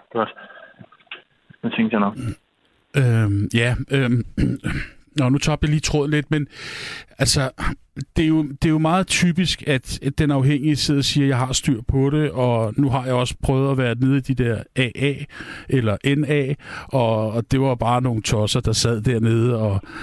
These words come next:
Speaker 2: og de kunne ikke hjælpe mig."
Speaker 1: Mm.
Speaker 2: Og den har jeg også det hørt før, og det har jeg også sagt selv, men, øhm, det, som man jo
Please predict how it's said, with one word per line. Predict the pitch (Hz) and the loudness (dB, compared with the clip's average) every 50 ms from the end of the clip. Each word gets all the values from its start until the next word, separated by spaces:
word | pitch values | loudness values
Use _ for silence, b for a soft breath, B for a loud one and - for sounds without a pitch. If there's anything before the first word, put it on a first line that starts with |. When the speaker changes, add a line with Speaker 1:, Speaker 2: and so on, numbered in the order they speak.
| B B | B B
Speaker 2:
og | - 117 - | -2 0 0
de | 147 131 | 0 0
kunne | - - 139 127 | 2 2 2 2
ikke | 131 131 | 2 2
hjælpe | 131 113 113 120 - - | 2 2 2 2 0 2
mig." | 139 139 127 98 - - B B B B B B B B B B _ _ _ _ _ _ _ - | 2 2 2 0 -2 -6 B B B B B B B B B B _ _ _ _ _ _ _ -8
Speaker 1:
Mm. | - 240 208 - - - | -6 -6 -6 -6 -6 -10
Speaker 2:
Og | - - _ _ _ _ _ - 147 - - | -10 -10 _ _ _ _ _ -14 -8 -4 -2
den | 165 165 160 | -2 0 0
har | 151 156 | 0 0
jeg | 151 139 131 | 0 0 0
også | 123 131 127 - - - - - - - | 0 -2 -2 -2 -4 -4 -6 -10 -6 -2
det | - 139 | -2 0
hørt | - 151 147 135 - - | 0 0 0 -2 -2 -4
før, | - - 151 127 123 | -4 -2 -2 -2 -2
og | 113 120 - | -2 -2 -2
det | 139 131 | 0 0
har | 123 | 0
jeg | 120 113 | 0 0
også | 113 117 117 - | 0 0 0 0
sagt | - - 131 120 - - | 0 0 0 -2 -2 -2
selv, | - - 151 127 123 - - 123 | -2 0 0 0 -2 -2 -4 -2
men, | 123 131 127 113 120 123 | 0 0 2 2 2 2
øhm, | 117 110 107 95 98 98 98 98 92 92 - 101 98 - - - - - _ _ _ B B B B B B B B B B B B 147 | 2 2 0 0 -2 -4 -6 -8 -8 -8 -8 -6 -6 -8 -8 -10 -16 -20 _ _ _ B B B B B B B B B B B B 0
det, | 147 147 | 2 2
som | - 180 160 | 2 2 2
man | 151 139 127 | 2 2 4
jo | 117 113 | 2 2